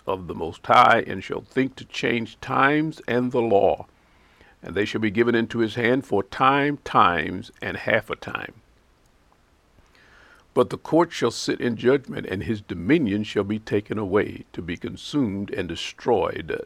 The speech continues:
to the end. And the kingdom and the dominion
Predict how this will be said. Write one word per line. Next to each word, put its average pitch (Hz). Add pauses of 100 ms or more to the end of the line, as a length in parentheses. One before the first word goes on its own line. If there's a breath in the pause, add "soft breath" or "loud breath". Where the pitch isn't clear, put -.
(120)
to 101
the 87
end. 80 (760 soft breath)
And 98
the 95
kingdom 120
and 101
the 98
dominion 107